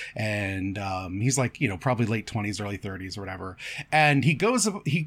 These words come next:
quit, you know, he stops his job one day and he goes home, he goes upstairs to go home, and it turns out that his computer monitor in his bedroom has somehow created a weird wormhole into the television in the cafe,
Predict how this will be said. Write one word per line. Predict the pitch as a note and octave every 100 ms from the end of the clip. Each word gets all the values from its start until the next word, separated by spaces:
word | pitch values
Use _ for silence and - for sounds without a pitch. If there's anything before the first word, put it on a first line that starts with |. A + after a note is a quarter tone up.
| -
quit, | B3 B3
you | F3+ D#3+
know, |
he | D3+
stops | D3 G3+ -
his | E3
job | D#3+ D#3
one | D#3
day | D3 D3
and | C#3
he |
goes | B2 C#3+ -
home, | C3 C3 B2+
he |
goes | B2+ D3+
upstairs | D3+ - C3+ C3
to |
go | -
home, | G2+ A#2 A2 F#2 - - -
and | D3+
it | C#3+
turns | A#3 B3 G#3
out | G3+
that | F#3
his | D3+ D3+
computer | C#3 - C4+ A#3
monitor | G3 F#3 D#3+ E3 D#3+
in | F#3 G3+ G3
his | C3 E3 B2
bedroom | E3 E3+ B2 B2+ A#2 A2 G#2+ - -
has | E3 D3+
somehow | G3+ G#3 E3+ F#3 E3
created | - F#3 F3
a | D3+
weird | D3+ E3+ B2
wormhole | C#3+ F#3 E3 E3+ D#3+ E3
into | D#3 D3
the | C3+
television | - E3 F3 E3+ F3
in | D3+
the | D3
cafe, | D3 C#3+ - D#3+ F#3+